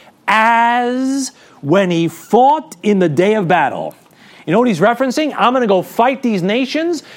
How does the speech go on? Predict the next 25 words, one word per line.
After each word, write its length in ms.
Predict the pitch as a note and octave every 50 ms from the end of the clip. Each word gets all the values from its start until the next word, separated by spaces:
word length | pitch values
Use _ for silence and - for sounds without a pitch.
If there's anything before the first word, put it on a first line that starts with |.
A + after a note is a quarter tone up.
| -
the 120 | - E3 D#3+
same 380 | - - - G3+ A#3 C4 C#4
way 140 | C4+ C4+ B3+
I 80 | B3 A3+
went 260 | G#3+ A3 B3+ A#3+ F#3
and 100 | F3+ -
fought 400 | - - - A#3+ B3+ B3+ B3+ -
those 300 | C#4 D4 E4 E4 A#3 -
nations 600 | F3 F#3 F3 E3 - - E3+ E3 E3+ F#3+ G3+ G3 - - - -
in 200 | G#3 F3+ E3 D#3
Joshua's 580 | B2+ B2 G3+ A3+ B3 A3+ - A#3+ A#3+ A#3+ A3+ E3
day. 380 | G#3 A#3 B3 C4+ D4+ D#4 - - - - -
I'm 160 | F3 D#3+ D3+
gonna 180 | C#3+ C#3+ C#3+ C3+
fight 320 | - - - F3 F#3+ G#3
them 100 | G#3+ G#3+
in 120 | G#3+ G#3+ F#3
Jesus' 560 | - E3+ F3 D3+ B2 B2+ A#2 - B2 A2 G2
day, 280 | - A#2 G2+ E2+ D2+ - -
right? 220 | B2 C3+ E3+ F3 - - - - -
Go 100 | D#3+ D#3+
to 60 | E3
Isaiah 440 | E3 D3+ D3+ C3+ A#2+ D#3+ E3 E3 D#3
chapter 320 | - E3+ D#3 D3+ - C#3+
twenty-eight, 680 | - - - C#3+ C#3+ C#3+ C#3+ D3 E3 G#3 G#3 - -